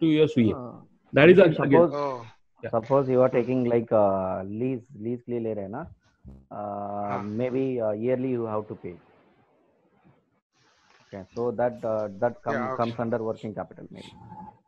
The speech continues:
Speaker 3: Correct, correct, correct.
Speaker 1: Anandan, please, Malal. Okay?
Speaker 3: Yeah.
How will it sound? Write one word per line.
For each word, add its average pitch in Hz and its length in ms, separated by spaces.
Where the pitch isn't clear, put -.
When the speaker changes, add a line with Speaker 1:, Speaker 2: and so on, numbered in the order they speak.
Speaker 3:
Correct, 170 260
correct, 131 200
correct. - 160
Speaker 1:
Anandan, 120 280
please, 95 140
Malal. 110 360
Okay? 208 200
Speaker 3:
Yeah. 143 120